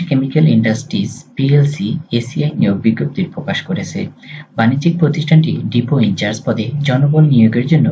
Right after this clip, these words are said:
এই বিজ্ঞপ্তি দিয়েছে। গতকাল সাতাশে জুলাই থেকেই আবেদন নেওয়া শুরু হয়েছে। আবেদন করা যাবে আগামী দুই আগস্ট পর্যন্ত। আগ্রহী প্রার্থীরা অনলাইনে আবেদন করতে পারবেন।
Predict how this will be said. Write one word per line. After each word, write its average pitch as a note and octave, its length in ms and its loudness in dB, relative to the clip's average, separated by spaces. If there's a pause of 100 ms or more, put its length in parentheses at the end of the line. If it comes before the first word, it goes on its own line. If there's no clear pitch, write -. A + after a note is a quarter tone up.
এই G#2 80 -6
বিজ্ঞপ্তি G2 420 -4
দিয়েছে। G2 360 -4 (480)
গতকাল D#3 360 2
সাতাশে - 480 -2
জুলাই A2 300 0
থেকেই B2+ 340 -4
আবেদন G2+ 340 -2
নেওয়া G#2 220 -2
শুরু G2 240 -4
হয়েছে। F#2+ 380 -6 (140)
আবেদন B2+ 380 0
করা D#3+ 160 2
যাবে C#3+ 240 0
আগামী A#2+ 380 -2 (360)
দুই B2 200 2
আগস্ট A2 320 -6
পর্যন্ত। F#2+ 400 -4 (600)
আগ্রহী D3+ 320 2
প্রার্থীরা D3 360 -2
অনলাইনে A2 480 -2
আবেদন G#2 400 -4
করতে - 280 -6
পারবেন। F#2 420 0